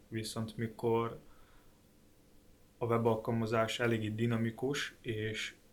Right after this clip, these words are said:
ott még nem is lesz baj, hogy felhasználó megvár, am-, med-, meddig betölti maga az alkalmazás, akkor szerintem ez nagy segítség lehet.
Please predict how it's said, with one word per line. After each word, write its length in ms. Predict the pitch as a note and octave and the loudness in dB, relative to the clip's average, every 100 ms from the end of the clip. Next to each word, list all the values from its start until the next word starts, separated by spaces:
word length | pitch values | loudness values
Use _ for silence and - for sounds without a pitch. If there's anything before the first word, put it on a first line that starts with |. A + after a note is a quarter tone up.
| - | -14
ott 380 | - A#2 A2+ - | -8 -6 -8 -6
még 440 | A#2 A2+ A2 - - - - - - - - - - | -4 -2 -4 -10 -20 -20 -20 -20 -20 -20 -20 -20 -12
nem 260 | - A#2+ A#2+ | 0 4 4
is 120 | A2+ | 4
lesz 200 | B2 A2+ | 4 2
baj, 240 | A2 A#2+ A2 | 6 4 4
hogy 200 | A2+ G#2+ | 0 0
felhasználó 640 | A#2 A2 A2+ - A2+ A2 | 0 2 -2 0 0 2
megvár, 480 | A#2 A2 G#2+ G#2+ G#2+ | 2 0 0 -2 -2
am-, 400 | G#2+ G#2+ - A#2+ | -6 -10 -10 -4
med-, 260 | A2+ A2+ - - | -2 -4 -8 -6
meddig 380 | A#2 G#2+ A2 | -4 -2 -4
betölti 580 | A2+ A2+ G#2+ - G#2+ - | -2 0 0 0 -4 -4
maga 240 | A2 A2 G#2+ | -4 -2 -2
az 120 | G#2+ | -4
alkalmazás, 720 | A2 - B2+ B2 B2 A#2+ - | -6 -6 -8 -4 -4 -6 -10
akkor 300 | A#2 - A#2 | -16 -14 -14
szerintem 460 | - A#2 A2+ A#2 A2+ | -10 -8 -6 -6 -6
ez 100 | A2 | -4
nagy 200 | A#2 A2 | -4 -4
segítség 480 | - G#2+ G#2+ A2+ A2 | -6 -6 -6 -8 -8
lehet. 340 | G#2+ G#2+ A2 | -10 -10 -14